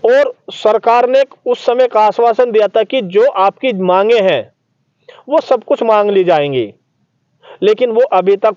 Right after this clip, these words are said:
पूरी नहीं की गई हैं। उसी के संबंध में चलते किसान यूनियन के राष्ट्रीय अध्यक्ष राकेश टिकैत जी ने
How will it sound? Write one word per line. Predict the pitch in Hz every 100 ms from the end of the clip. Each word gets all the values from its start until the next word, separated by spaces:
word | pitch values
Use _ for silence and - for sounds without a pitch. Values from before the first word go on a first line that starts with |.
| -
पूरी | 190 196
नहीं | 185 160 180
की | 202 180 151
गई | 143 123
हैं। | 104 - _ _ _ _ _ _ _ _ _ _ - - -
उसी | 226 - 294
के | 311
संबंध | 254 233 233 254
में | 247
चलते | 233 214 190 208 147 104 _ _ _ _ _ _ _ _ _ _ _ _ _ - - -
किसान | 220 - 262 254
यूनियन | 240 240 247 240
के | 247 226 113 _ _ _ _ _ _ _ _ _ _ - -
राष्ट्रीय | 208 220 - 247
अध्यक्ष | 208 185 226 185 - - _ _ _ _ _ _ _ _ - -
राकेश | 214 214 220 226 -
टिकैत | 214 208 185
जी | 190
ने | 180